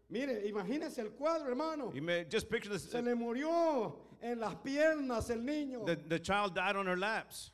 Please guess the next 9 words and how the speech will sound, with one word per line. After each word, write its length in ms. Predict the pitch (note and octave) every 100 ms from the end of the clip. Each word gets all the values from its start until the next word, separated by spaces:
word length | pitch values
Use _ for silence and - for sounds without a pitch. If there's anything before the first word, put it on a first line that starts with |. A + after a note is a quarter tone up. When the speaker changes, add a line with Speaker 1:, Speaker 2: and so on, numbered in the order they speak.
| A#3
Speaker 1:
Podía 320 | B3+ D4 D#4
echarse 480 | D#4 D#4 D#4 - D4
a 60 |
llorar. 580 | C4 A3+ A3 D4 C4 G3+
Speaker 2:
She 100 | F3+
could 160 | G3+ A3+
have 200 | F#3 D3
started 320 | - F#3+ G3
crying. 380 | G3 G#3+ A#3+